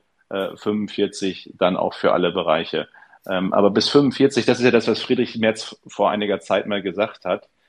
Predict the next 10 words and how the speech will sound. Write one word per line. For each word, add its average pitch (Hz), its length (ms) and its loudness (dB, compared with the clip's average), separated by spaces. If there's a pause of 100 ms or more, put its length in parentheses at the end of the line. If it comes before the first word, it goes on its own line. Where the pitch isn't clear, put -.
(160)
wo 104 60 -4
dann 104 160 2
ja 98 140 0
wieder 113 280 2
alle 98 420 -2 (140)
versucht 113 440 -6
haben, 101 420 0
daraus 95 540 -2
irgendwie 101 320 -4
was - 340 -4